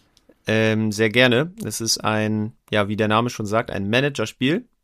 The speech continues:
Das heißt, ihr sucht euch für jede Position dieser Eishockeymannschaft einen Spieler aus.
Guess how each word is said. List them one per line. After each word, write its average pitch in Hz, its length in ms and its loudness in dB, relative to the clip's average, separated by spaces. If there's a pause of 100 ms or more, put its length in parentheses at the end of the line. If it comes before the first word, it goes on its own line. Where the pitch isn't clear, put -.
(560)
Das 107 220 -6
heißt, 117 400 0
ihr 131 220 0
sucht 139 320 -8
euch 120 340 0
für 123 400 0
jede 135 340 2
Position 147 800 -2
dieser 120 280 -2
Eishockeymannschaft 123 1000 -2
einen 110 140 -2
Spieler 139 340 0
aus. 127 420 0